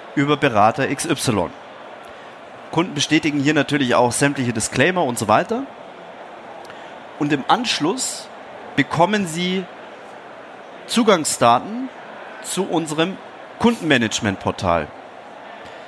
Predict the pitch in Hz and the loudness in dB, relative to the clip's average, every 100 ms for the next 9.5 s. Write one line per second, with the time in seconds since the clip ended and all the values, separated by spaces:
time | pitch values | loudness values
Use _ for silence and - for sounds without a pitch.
0 | - - - 110 - 131 202 262 - - | -18 -16 -10 -6 2 4 4 0 -6 -8
1 | 143 156 185 165 160 156 160 196 - 156 | 0 2 2 4 4 4 0 0 0 4
2 | 156 160 143 143 127 120 113 180 - 165 | 6 4 0 -2 -2 0 2 2 6 6
3 | 160 147 123 120 117 156 - 151 135 147 | 6 2 2 2 2 2 2 2 4 2
4 | 147 143 - - - - 131 - - - | 2 -4 -16 -16 -8 -2 -2 -2 -10 0
5 | 131 156 160 165 175 247 277 - - - | 2 2 4 4 4 -2 -10 -14 -18 -18
6 | - - - - - - 131 127 175 185 | -18 -18 -18 -18 -10 -6 -2 4 4 6
7 | 160 104 147 - 170 180 156 151 - 190 | 4 6 4 4 2 2 -2 0 2 0
8 | - 175 160 147 143 - 185 180 - 190 | 0 -6 -6 -6 -8 -6 0 2 2 2
9 | 190 185 147 160 175 | 2 2 4 4 2